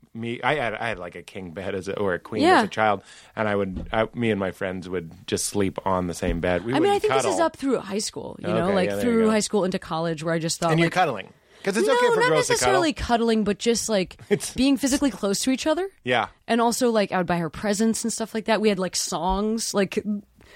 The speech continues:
Speaker 2: Shania Twain songs where
Speaker 1: It was, like, your song?
Speaker 2: I remember dancing to my boyfriend next to her dancing to her boyfriend and me looking at her and being like, "This is our song," <laughs> while we're both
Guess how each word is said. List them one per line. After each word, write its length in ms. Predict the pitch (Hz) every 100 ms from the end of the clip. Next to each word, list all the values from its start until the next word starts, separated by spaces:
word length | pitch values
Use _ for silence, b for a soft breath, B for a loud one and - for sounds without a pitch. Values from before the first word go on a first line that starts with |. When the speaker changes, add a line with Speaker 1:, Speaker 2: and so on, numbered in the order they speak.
| B
Speaker 2:
Shania 500 | - 285 220 214 226
Twain 380 | - 208 208 233
songs 520 | - 233 226 240 190
where 140 | 208
Speaker 1:
It 20 | 202
was, 140 | 131
like, 140 | 139
your 140 | 131 131
song? 200 | - 147
Speaker 2:
I 160 | 226
remember 500 | 240 247 233 226 220
dancing 420 | 202 196 202 214 208
to 80 | 190
my 220 | 170 175
boyfriend 360 | 185 202 214 196
next 180 | 180 -
to 80 | 156
her 160 | 170
dancing 340 | 165 175 190 175
to 60 |
her 200 | 160 170
boyfriend 360 | 160 196 190 202
and 100 | 170
me 120 | 185
looking 280 | 185 185 175
at 60 | 170
her 100 | 180
and 100 | 175
being 160 | 175
like, 180 | 175 170 B B B
"This 140 | 285 285
is 140 | 302
our 200 | 339 349
song," 800 | 302 - 320 339 349 330 311 269
<laughs> 40 | 180
while 320 | 339 254 311
we're 180 | 247 294
both 420 | - 254 254